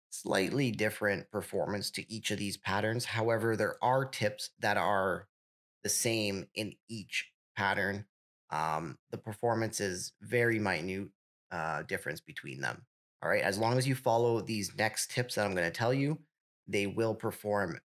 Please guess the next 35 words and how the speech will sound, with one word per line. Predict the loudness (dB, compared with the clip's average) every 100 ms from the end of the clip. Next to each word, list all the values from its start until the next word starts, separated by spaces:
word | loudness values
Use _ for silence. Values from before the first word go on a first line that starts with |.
| -14
very | -6 2 4 4
similar | 0 -2 -2 -2 -4 -4 _
in | -6 -6 -4
all | 0 4 4 2 -2 -8
these | -12 -12 -10
different | -8 -8 -8 -4
bottoms. | -4 -4 -8 -12 -12 _ -2
All | 2
right, | 2 2
so | 2 2
now | 2 2
we're | 2
gonna | 2 2
go | 2 2
over | 2 2 0
the | -2 -6 -4 -6 -4
tips | -4 -2 -4
and | -2
tricks | 0 -2 0
that | 0 0
he | -4 -6 -4 -4 -6 -10 _ -4
came | 0 0
up | 0 0
with | 0 0
and | 0
that | 2 0
he | -2
noticed | -2 0 2 2 0 -6 _ _ -2
that | 0 0
gave | -2 -2 -2 -2
better | 0 0
performance | -2 -4 -2 0 -2 -4
to | -6 -6 -4
these | -4 -6
patterns. | -2 -2 -2 -4 -8 -10